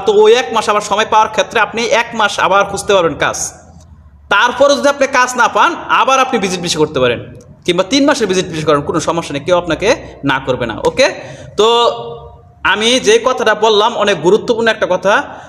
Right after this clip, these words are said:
তো আপনারা হয়তো বা অনেকে চিন্তা ধারণা করেন যে অনেক, অনেক এই হাউসকিপিংয়ের কাজ করে দুবাই শহরে, তারা আমাকে মেসেজ করে যে,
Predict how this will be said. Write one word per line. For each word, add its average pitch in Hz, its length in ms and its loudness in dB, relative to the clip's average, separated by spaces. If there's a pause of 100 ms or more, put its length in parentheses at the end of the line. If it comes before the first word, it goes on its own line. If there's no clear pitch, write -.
(240)
তো 165 160 6
আপনারা 180 460 2
হয়তো 175 360 2
বা 180 100 2
অনেকে 185 380 2
চিন্তা 202 340 0
ধারণা 165 260 2
করেন 165 400 2
যে 143 180 2
অনেক, 180 340 2 (400)
অনেক 185 280 2
এই 165 240 2
হাউসকিপিংয়ের 180 580 0
কাজ 190 200 -2
করে 151 220 2
দুবাই 151 260 2
শহরে, 156 320 2
তারা 160 200 2
আমাকে 156 240 0
মেসেজ 143 320 -2
করে 143 300 0 (400)
যে, 151 400 4